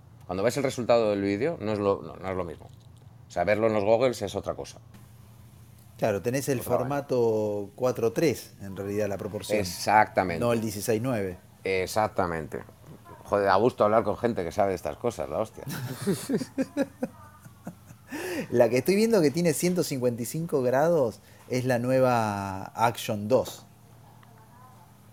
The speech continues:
Speaker 2: la sucesora de la Osmo Action.
Speaker 1: Mira
Speaker 2: En
Speaker 1: tú.
Speaker 2: vez de los ciento cuarenta y cinco gra-, grados que tenía la original.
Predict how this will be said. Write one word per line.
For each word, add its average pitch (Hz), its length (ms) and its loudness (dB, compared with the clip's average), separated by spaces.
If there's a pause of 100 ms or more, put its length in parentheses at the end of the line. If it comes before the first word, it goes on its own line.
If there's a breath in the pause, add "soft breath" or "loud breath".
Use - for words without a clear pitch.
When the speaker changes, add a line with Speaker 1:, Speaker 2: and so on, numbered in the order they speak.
(100)
Speaker 2:
la 104 120 -4
sucesora 117 560 4
de 107 100 4
la 95 560 -2
Osmo 110 320 0
Action. 85 420 -4 (1600)
Speaker 1:
Mira 98 220 -8
Speaker 2:
En 98 100 -4
Speaker 1:
tú. 95 60 -4
Speaker 2:
vez 113 160 0
de 123 140 4
los 117 180 4
ciento 120 320 0
cuarenta 110 340 2
y 104 40 -8
cinco 120 420 0
gra-, 123 380 2
grados 123 480 2
que 107 100 -2
tenía 110 380 -6
la 90 580 -8
original. 95 480 -12